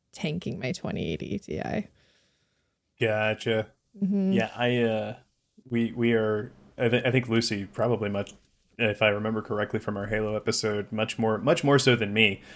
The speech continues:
Speaker 2: Uh, but, uh, I, I am a very enthused, uh, Halo person, and, and so is,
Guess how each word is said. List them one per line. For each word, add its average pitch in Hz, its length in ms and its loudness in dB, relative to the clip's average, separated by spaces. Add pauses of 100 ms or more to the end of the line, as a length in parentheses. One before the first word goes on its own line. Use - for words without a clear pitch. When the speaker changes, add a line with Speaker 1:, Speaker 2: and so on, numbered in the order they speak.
(320)
Speaker 2:
Uh, 104 380 4
but, 107 260 0
uh, 104 200 6
I, 113 160 6 (100)
I 117 140 6
am 117 160 4
a 107 80 2
very 104 420 2
enthused, 101 640 -2 (140)
uh, 107 200 -4
Halo 104 260 -4
person, 107 380 -2
and, 110 200 2
and 120 220 2
so 127 140 6
is, 117 160 4